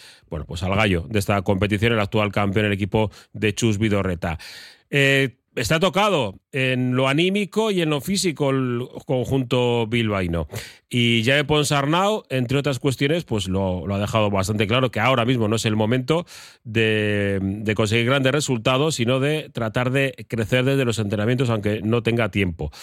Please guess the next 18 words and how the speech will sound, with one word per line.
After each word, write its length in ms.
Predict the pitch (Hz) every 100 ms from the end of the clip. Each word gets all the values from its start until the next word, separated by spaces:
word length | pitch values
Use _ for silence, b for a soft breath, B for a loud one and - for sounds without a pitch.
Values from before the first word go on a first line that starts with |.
| B B B _ -
Eh, 300 | 113 110 107
nos 200 | 110 117
ha 80 | 139
dicho 260 | 170 190
que 140 | 180 139
Ludo 200 | 156 165
Jokason 340 | 160 170 165
está 140 | 143 151
jugando 280 | 151 165
lesionado, 520 | 165 135 120 139 120 87
que 120 | 98
también 220 | 104 120
es 80 | 117
una 100 | 120
de 60 | 117
las 240 | 110 101
cuestiones 520 | 107 101 135 135 92
que, 200 | 90 90